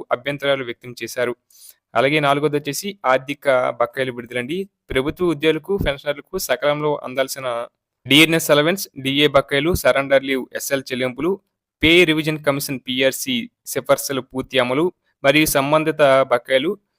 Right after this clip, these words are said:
డిఎన్ఎస్ రిలీఫ్, డిఆర్ బకాయిలు, పెన్షనర్లకు వీటన్నిటిని తక్షణమే విడుదల చేయాలని, ఈ అంశంపై త్వరలో జరగనున్న కేబినెట్ సమావేశంలో చర్చించి ఆమోదం తెలపాలని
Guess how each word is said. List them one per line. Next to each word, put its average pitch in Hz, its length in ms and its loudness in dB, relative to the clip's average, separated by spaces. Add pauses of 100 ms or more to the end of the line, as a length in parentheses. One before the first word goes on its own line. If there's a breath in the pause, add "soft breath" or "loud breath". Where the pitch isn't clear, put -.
డిఎన్ఎస్ 165 460 6
రిలీఫ్, 151 360 0 (100)
డిఆర్ 139 380 4
బకాయిలు, 139 480 2 (460)
పెన్షనర్లకు 139 560 0
వీటన్నిటిని 135 540 -4
తక్షణమే 135 400 -6
విడుదల 131 260 -6
చేయాలని, 131 360 -4 (280)
ఈ 131 120 0
అంశంపై 135 460 -4
త్వరలో 131 380 0
జరగనున్న 131 440 0
కేబినెట్ 131 480 -8
సమావేశంలో 127 600 -6
చర్చించి 131 500 -12
ఆమోదం 123 340 0
తెలపాలని 127 480 -2